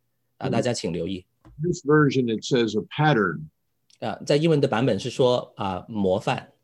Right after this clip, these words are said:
Speaker 2: We could also call it an allegory or a symbolic or a representative.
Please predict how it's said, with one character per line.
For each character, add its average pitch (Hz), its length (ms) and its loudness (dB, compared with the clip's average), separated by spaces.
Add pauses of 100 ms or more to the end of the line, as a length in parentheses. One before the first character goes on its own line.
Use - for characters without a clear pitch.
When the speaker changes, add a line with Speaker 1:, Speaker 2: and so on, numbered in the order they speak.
(280)
Speaker 2:
We - 80 -18
could 131 160 -10
also 143 480 0
call 131 400 -2
it 120 60 -8
an 113 180 -10
allegory 113 800 0
or 104 260 -4
a 107 40 0
symbolic 143 800 2 (160)
or 104 480 0
a 98 40 -10 (160)
representative. 131 920 0